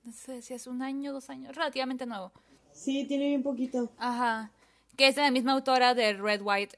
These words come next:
Speaker 1: and Royal Blue, que es un libro que ya mencioné anterior. Eh, Red, White and Royal Blue, para los que no sepan, es un libro de, pues es un libro de, pues, de gays, <laughs> L G B T.
Speaker 2: Ujú.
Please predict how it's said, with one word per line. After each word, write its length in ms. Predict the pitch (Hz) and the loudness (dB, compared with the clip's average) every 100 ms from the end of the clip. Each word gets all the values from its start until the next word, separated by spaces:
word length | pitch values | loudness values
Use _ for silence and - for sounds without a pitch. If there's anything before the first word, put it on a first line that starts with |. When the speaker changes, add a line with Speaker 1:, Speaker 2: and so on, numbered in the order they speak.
| 202 | -12
Speaker 1:
and 120 | 196 | -8
Royal 240 | 180 175 | -4 -4
Blue, 200 | 190 311 | -4 -8
que 60 | 226 | -8
es 100 | 214 | -12
un 60 | |
libro 200 | 190 185 190 | -10 -10 -8
que 60 | |
ya 100 | 175 | -10
mencioné 280 | 170 175 180 | -10 -12 -14
anterior. 400 | 175 190 214 226 - _ _ _ | -12 -8 -8 -8 -12 _ _ _
Eh, 380 | - 220 220 220 - | -2 2 2 2 0
Red, 220 | 285 277 | -2 0
White 340 | 311 302 285 | 0 0 -2
and 120 | 240 240 | -6 -2
Royal 200 | 240 240 | -2 -2
Blue, 400 | 254 254 247 240 _ _ _ - | -2 -2 -2 -4 _ _ _ -6
para 200 | 233 214 | -2 -2
los 100 | 208 | -6
que 80 | |
no 100 | 214 | -10
sepan, 320 | 220 233 233 220 | -8 -6 -6 -6
es 140 | 220 | -6
un 140 | 233 | -6
libro 340 | 220 220 214 214 | -6 -4 -4 -2
de, 640 | 202 190 185 180 175 175 | -4 -2 -2 -4 -4 -6
pues 140 | 196 185 | -10 -12
es 100 | 190 | -10
un 80 | 190 | -8
libro 180 | 196 | -6
de, 240 | 185 170 170 _ _ | -4 -4 -6 _ _
pues, 180 | 190 180 | -12 -8
de 160 | 170 | -8
gays, 320 | 180 247 381 | -2 -2 -2
<laughs> 380 | 539 - - - | -6 -8 0 2
L 160 | 294 285 | 2 2
G 100 | 277 | 4
B 180 | 294 277 | 2 2
T. 140 | 294 | 0
Speaker 2:
Ujú. 100 | 311 | -2